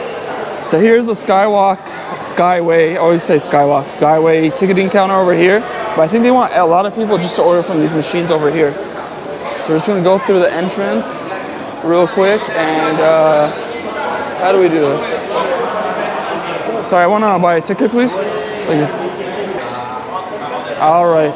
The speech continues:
we'll go to this machine. Welcome, Selamat Datang. So just right over here, they have English,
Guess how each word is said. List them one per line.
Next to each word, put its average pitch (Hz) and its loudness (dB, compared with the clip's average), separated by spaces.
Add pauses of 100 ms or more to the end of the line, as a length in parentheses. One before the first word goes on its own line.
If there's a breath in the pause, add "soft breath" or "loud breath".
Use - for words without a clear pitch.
(360)
we'll 139 -4
go 151 2
to 151 4
this 151 -2
machine. 147 -4 (480)
Welcome, 190 0
Selamat 170 2
Datang. 156 0
So 180 2
just 196 0
right 214 4
over 202 4
here, 208 4
they 190 4
have 170 0
English, 240 2